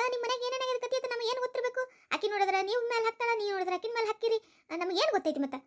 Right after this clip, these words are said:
ನಿಮ್ದು? ತಡೀರಿ, ಕರ್ಕೊಂಡ್ ಬರ್ತೀನಿ ಅಂತ. ನಮ್ದೇನ್ ಕತಿ ಇಲ್ಲ, ಎಲ್ಲ ನಿಮ್ ಮಗಳದೇ ಕತಿ ಐತಿ. ಹ್ಮ್, ನಡ್ರಿ, ಬೇಕಾದ್ರೆ ನಮ್ಮ ಊರಿಗೆ ಬರ್ರಿ, ಬಂದ್ ಕಿಸಿಂದ್ರ ಕೇಳ್ರಿ ನಾಲ್ಕು ಮಂದಿಗೆ,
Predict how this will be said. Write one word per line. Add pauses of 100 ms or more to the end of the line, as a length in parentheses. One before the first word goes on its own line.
(100)
ನಿಮ್ದು? (480)
ತಡೀರಿ,
ಕರ್ಕೊಂಡ್
ಬರ್ತೀನಿ
ಅಂತ. (840)
ನಮ್ದೇನ್
ಕತಿ
ಇಲ್ಲ, (220)
ಎಲ್ಲ
ನಿಮ್
ಮಗಳದೇ
ಕತಿ
ಐತಿ. (320)
ಹ್ಮ್, (200)
ನಡ್ರಿ,
ಬೇಕಾದ್ರೆ
ನಮ್ಮ
ಊರಿಗೆ
ಬರ್ರಿ, (440)
ಬಂದ್
ಕಿಸಿಂದ್ರ
ಕೇಳ್ರಿ
ನಾಲ್ಕು
ಮಂದಿಗೆ,